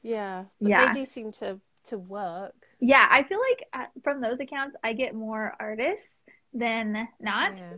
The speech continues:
Speaker 2: So, which is great for this Artist Academy stuff, 'cause that's how,
Speaker 1: Yeah.
Speaker 2: that's that. But I don't know that I get many art buyers from doing that.
Speaker 1: No.
Speaker 2: Yeah. <laughs> Yeah.
Speaker 1: No, it's probably, probably all artists, but, um, that's
Speaker 2: Mm-hmm.
Speaker 1: still nice. Yeah.
Speaker 2: Yeah,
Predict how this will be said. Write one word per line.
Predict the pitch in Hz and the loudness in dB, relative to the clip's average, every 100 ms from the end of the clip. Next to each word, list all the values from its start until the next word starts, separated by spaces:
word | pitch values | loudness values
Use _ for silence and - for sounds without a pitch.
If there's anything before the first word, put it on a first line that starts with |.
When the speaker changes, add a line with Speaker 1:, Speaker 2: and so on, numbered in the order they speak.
| - _ 262 | -20 _ 2
Speaker 2:
So, | 240 240 | 4 4
which | 294 | 4
is | 339 240 | 4 4
great | 233 269 277 | 4 4 2
for | |
this | 226 220 | 0 2
Artist | 208 233 | 0 0
Academy | 240 240 226 233 262 | -4 -4 -2 -4 -4
stuff, | 262 233 - - | 0 -2 -2 -8
'cause | 214 | -4
that's | 202 208 | -4 -4
how, | 202 226 214 214 | -4 -2 -4 -8
Speaker 1:
Yeah. | 240 285 214 180 180 | -6 -2 -2 -4 -6
Speaker 2:
that's | 202 208 - | -4 -4 -4
that. | 196 208 226 | 0 0 0
But | 208 196 | 0 2
I | 226 | 2
don't | 240 233 | 0 0
know | 226 | 0
that | |
I | 214 208 | 0 0
get | 208 - - | -2 -2 -6
many | 208 196 - - | -4 -4 -4 0
art | 208 208 | 2 2
buyers | - 92 98 - - - - _ | 0 2 0 -2 -8 -20 -20 _
from | 214 208 | 2 4
doing | 180 - 196 | 4 0 0
that. | - - 254 | 0 0 0
Speaker 1:
No. | 233 165 160 160 160 170 - - - | -2 -6 -16 -18 -18 -20 -20 -14 -4
Speaker 2:
Yeah. | - - 403 - | 2 6 6 8
<laughs> | |
Yeah. | 427 392 - - - | 6 6 4 0 0
Speaker 1:
No, | 180 180 | -2 -10
it's | 233 - | -12 -2
probably, | 349 294 277 302 202 _ - | 2 4 4 4 0 _ -2
probably | 302 277 240 | 0 2 2
all | 220 | 2
artists, | 208 214 208 196 190 - _ | 0 0 -4 -10 -10 -14 _
but, | 220 214 | -4 0
um, | 233 240 240 | 0 0 -2
that's | 320 320 | -4 -4
Speaker 2:
Mm-hmm. | 262 | -6
Speaker 1:
still | 302 220 | -6 -4
nice. | 214 190 160 202 214 _ - | -4 -8 -10 -12 -18 _ -20
Yeah. | - | -12
Speaker 2:
Yeah, | 294 302 | -10 -10